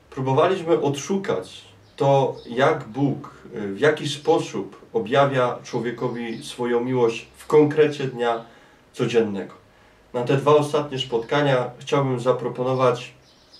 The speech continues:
e, miejsca, w których, wydaje mi się, Bóg komunikuje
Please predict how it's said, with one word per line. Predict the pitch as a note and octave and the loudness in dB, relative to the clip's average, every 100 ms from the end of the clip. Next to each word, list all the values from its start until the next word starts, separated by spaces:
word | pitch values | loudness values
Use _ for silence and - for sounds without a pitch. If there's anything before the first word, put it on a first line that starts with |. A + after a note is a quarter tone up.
| - _ _ _ _ - | -20 _ _ _ _ -4
e, | A2 G#2+ G2+ | -2 -2 -2
miejsca, | G#2 A2 D3 D3 C#3+ - D3 D#3+ E3+ - _ _ _ | -4 2 4 4 0 -4 -4 -4 -6 -20 _ _ _
w | - | -18
których, | - B2+ A#2+ A#2+ A#2 - - | -4 0 2 2 -2 -12 -14
wydaje | - A#2 B2+ D#3+ D#3 | -6 0 2 2 0
mi | C#3+ | -2
się, | D3 C3+ B2+ - - _ _ _ | 0 0 0 -6 -16 _ _ _
Bóg | G#2+ G#2 C3+ E3 E3 - - _ - _ _ _ _ _ _ | -16 -4 0 2 0 -10 -20 _ -20 _ _ _ _ _ _
komunikuje | - C3 C#3 C#3 D3 D3 C#3 | -4 0 2 0 2 4 4